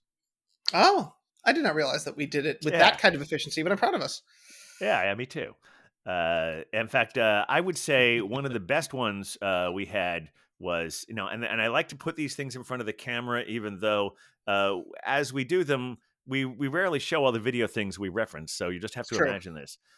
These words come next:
Speaker 2: But this is, uh, it was the Evil Twin Great Northern.
Speaker 1: Oh,
Speaker 2: Uh,
Speaker 1: yes.
Speaker 2: I think it was, I was looking it up. I believe this is volume twenty-two of the Great
Speaker 1: Mm.
Speaker 2: Northern. And it is a, uh, it's a, you know, it's a, not a giant bottle, but it's a full-size bottle,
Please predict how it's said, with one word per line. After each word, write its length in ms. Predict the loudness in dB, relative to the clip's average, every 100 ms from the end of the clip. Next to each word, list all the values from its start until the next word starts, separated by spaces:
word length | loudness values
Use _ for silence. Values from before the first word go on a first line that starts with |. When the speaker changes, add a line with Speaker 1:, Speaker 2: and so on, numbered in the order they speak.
| _
Speaker 2:
But 160 | -2 0
this 180 | -2 -4
is, 160 | -4
uh, 300 | 0 2 2 0
it 80 | -2
was 160 | -6
the 120 | -6 -4
Evil 240 | -4 -6
Twin 580 | -8 -8 -4 -4 -4 -10 _ _ _
Great 320 | -6 -2 -2 -2
Northern. 600 | -2 0 0 -2 -6 -14 _ _ _ -8 -2
Speaker 1:
Oh, 440 | 2 4 6 6
Speaker 2:
Uh, 20 |
Speaker 1:
yes. 400 | 4 0 -4 -6 -10 _ -12
Speaker 2:
I 40 |
think 260 | -4 -2 0
it 60 |
was, 240 | 0 0 -6 -16 _
I 100 | 2
was 140 | 2 0
looking 300 | 0 -2 2
it 80 |
up. 180 | 2 4
I 60 | 0
believe 280 | 2 0 -2
this 160 | -8
is 120 | -6
volume 400 | 0 2 2 -2 -6
twenty-two 720 | -6 -4 -4 -4 -2 -2 -6 _ _
of 160 | -6 -6
the 80 | -8
Great 220 | -4 0
Speaker 1:
Mm. 100 | 0
Speaker 2:
Northern. 300 | 0 -10 -20 _ _ _
And 160 | -2 0
it 80 | 0
is 180 | -2 -2
a, 200 | 0 2
uh, 320 | 0 0 -2 -4
it's 180 | -8 -6
a, 120 | -4
you 80 | -4
know, 120 | -8
it's 140 | -8 -8
a, 100 | -10 _ _ _ _ _
not 120 | -4
a 60 | -2
giant 380 | -2 -2 -2 -2
bottle, 220 | -2 -2
but 160 | -2 -4
it's 160 | -4
a 60 | -10
full-size 580 | 0 0 0 -2 -2 -2
bottle, 420 | -2 -2 -2